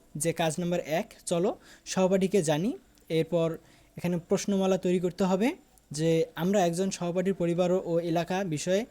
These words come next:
তথ্য সংগ্রহ করব। বৈজ্ঞানিক অনুসন্ধানের ধাপ অনুসরণ করে আমরা এই কাজটি করব। তথ্য সংগ্রহের জন্য নিম্নোক্ত দুটি প্রেক্ষাপট প্রশ্ন তৈরি করব। প্রেক্ষাপট দুটি হচ্ছে ভৌগোলিক প্রেক্ষাপট এবং সামাজিক ও সাংস্কৃতিক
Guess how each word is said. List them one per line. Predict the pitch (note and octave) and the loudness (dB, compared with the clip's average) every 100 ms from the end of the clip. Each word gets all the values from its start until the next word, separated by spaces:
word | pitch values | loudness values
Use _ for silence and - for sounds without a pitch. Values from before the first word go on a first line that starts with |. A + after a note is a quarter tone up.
| - - - | -12 -12 -6
তথ্য | E3+ G3+ | -2 0
সংগ্রহ | - F#3+ G3 | 0 2 2
করব। | G3 F#3 G3+ | 2 0 2
বৈজ্ঞানিক | D#3+ D#3+ F3+ F#3+ | 2 2 2 0
অনুসন্ধানের | F3+ F3 E3+ F3+ F3+ F#3 | 0 -4 -4 -4 -2 -2
ধাপ | D3 D3+ E3+ | -4 -4 -4
অনুসরণ | F#3 F3 F#3+ | -4 -4 -4
করে | F#3 G3 | 0 0
আমরা | E3 E3 | 0 0
এই | E3+ F3 | -2 -2
কাজটি | F3+ E3 - | -2 -4 -6
করব। | G#3 E3+ C#3+ C3 - - - | 0 2 2 -4 -10 -20 -8
তথ্য | F#3 F3+ G3+ | -6 -2 -2
সংগ্রহের | G3+ G3+ G3+ | 0 0 2
জন্য | G#3 | 2
নিম্নোক্ত | F#3+ E3+ F#3 F#3 | 2 0 0 -2
দুটি | F#3+ E3 E3 | -4 -2 -2
প্রেক্ষাপট | G3 E3+ F3+ E3+ G3+ G3+ | -2 -2 -4 0 -2 -2
প্রশ্ন | E3+ D#3 G3 B3 | -4 -2 -2 -4
তৈরি | - E3 E3 | 0 0 2
করব। | F#3 D#3 C3 - _ _ _ _ _ _ _ _ - - _ | 0 0 -4 -10 _ _ _ _ _ _ _ _ -20 -20 _
প্রেক্ষাপট | - F#3 G3 G3+ | -2 0 2 2
দুটি | F#3 F#3+ | 2 2
হচ্ছে | G3+ G3+ | 2 2
ভৌগোলিক | D3+ D#3 F#3 F#3+ | 0 2 0 0
প্রেক্ষাপট | F#3+ G3 G3 F#3+ | -2 -4 -2 -2
এবং | E3+ F#3 | -2 -4
সামাজিক | - E3 E3+ F3+ | -4 -4 -2 -2
ও | F#3+ | -2
সাংস্কৃতিক | F#3 E3+ E3 - F3+ | -2 -4 -4 -2 -2